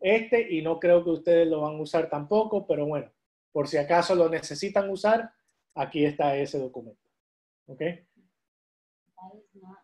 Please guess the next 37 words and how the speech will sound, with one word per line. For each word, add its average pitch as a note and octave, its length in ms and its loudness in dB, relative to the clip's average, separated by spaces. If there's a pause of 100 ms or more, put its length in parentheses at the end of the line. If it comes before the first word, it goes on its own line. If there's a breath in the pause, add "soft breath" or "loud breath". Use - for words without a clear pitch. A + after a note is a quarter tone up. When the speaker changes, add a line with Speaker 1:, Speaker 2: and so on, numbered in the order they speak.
Speaker 2:
like, E3+ 260 -20 (140)
for F3 80 -20
example, E3 340 -20
in - 140 -20
Hollywood, F3+ 500 -20
there's A#4+ 220 -16
a - 40 -20
lot E3+ 140 -20
of, - 140 -20
like, - 100 -20 (260)
homes F3 340 -20
that D#3+ 100 -20
used - 140 -20
to E3+ 80 -20
be E3 120 -20
residential E3 560 -20
and F3+ 80 -20
they E3 160 -20
changed E3+ 300 -20
it E3+ 180 -20
to, F3 60 -20
like, D#3 260 -20 (720)
commercial F3 540 -20 (100)
things F3+ 220 -20
like, D3+ 120 -20 (320)
like D#3+ 120 -20 (100)
offices? F3 580 -20 (280)
Speaker 1:
Right, D3+ 680 2 (300)
but C#3 340 2 (120)
that C#3 180 0
would D3 120 0
be D3 120 2
a D3 60 -2
commercial C#3 420 -8
contract E3 540 -6 (320)
if C#3+ 180 -8
you're C3 180 -6